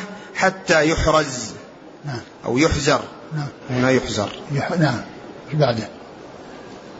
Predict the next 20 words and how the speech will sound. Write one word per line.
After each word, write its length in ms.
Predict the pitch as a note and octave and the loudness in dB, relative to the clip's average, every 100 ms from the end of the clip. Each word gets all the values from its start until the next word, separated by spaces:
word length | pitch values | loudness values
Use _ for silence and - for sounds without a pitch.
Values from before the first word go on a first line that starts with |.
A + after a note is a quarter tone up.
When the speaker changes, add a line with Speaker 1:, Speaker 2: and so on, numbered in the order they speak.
| - | -6
Speaker 2:
هذا 200 | - D3 | 0 4
راح. 180 | D#3+ A#2 - - | 4 2 -4 -6
نعم. 140 | C3 G#2+ - - - - - - - - - - - - - - - - - - - - - - - - - | -6 -6 -12 -14 -12 -12 -14 -16 -18 -14 -14 -14 -16 -18 -18 -18 -18 -18 -18 -18 -16 -16 -18 -18 -18 -10 -8
Speaker 1:
لا، 100 | - | -2
هذا 340 | C3+ E3+ D#3+ | 2 4 4
مثل 400 | E3 F3 E3+ D#3 | 4 2 2 6
الذي 240 | D#3 D#3 D3 | 6 6 4
قبله، 360 | - C#3 A2+ A2 | 2 2 0 -2
شيخ. 180 | - G#2 - - - | -6 -8 -12 -12 2
Speaker 2:
أي 60 | D3 | 4
نعم. 120 | A#2+ - - - - - - - - - - - - | 4 0 -12 -16 -16 -16 -16 -14 -14 -14 -16 -16 -6
وش 180 | D3+ - | -2 2
ال-، 200 | C3 B2 A2+ - - - - - - - | 2 0 -6 -12 -12 -12 -12 -16 -12 -4
وش 120 | D#3 | 4
بعد 180 | D3 C3+ | 6 6
هذا؟ 380 | B2 B2 D3 F#3 - - - - - - - - - - - | 4 4 2 0 -6 -14 -16 -12 -10 -10 -12 -14 -14 -14 -2
Speaker 1:
ما 160 | D#3 D3+ | 2 4
بعده 380 | B2+ C#3 C3+ C#3 | 4 2 2 4
إلا 180 | C3+ C3 | 4 4
باب، 300 | D3+ C#3 | 4 2